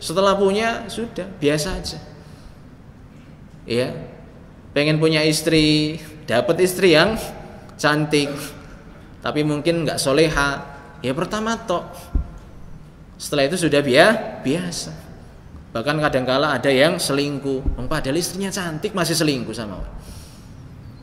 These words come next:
Maka apa? Kehidupan dunia, kebahagiaan dunia cuma sedikit atau sebentar, setelah itu biasa.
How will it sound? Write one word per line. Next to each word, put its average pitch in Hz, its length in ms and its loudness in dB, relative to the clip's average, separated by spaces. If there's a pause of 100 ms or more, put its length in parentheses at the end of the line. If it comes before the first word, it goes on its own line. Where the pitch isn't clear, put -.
(720)
Maka 151 320 -4
apa? 117 160 -6
Kehidupan 139 480 0
dunia, 123 320 0
kebahagiaan 139 480 0
dunia 127 260 -4
cuma 156 300 -6 (1400)
sedikit - 720 -2
atau - 100 -2
sebentar, 123 460 -4
setelah 156 260 -4
itu 160 60 -4
biasa. 104 400 -6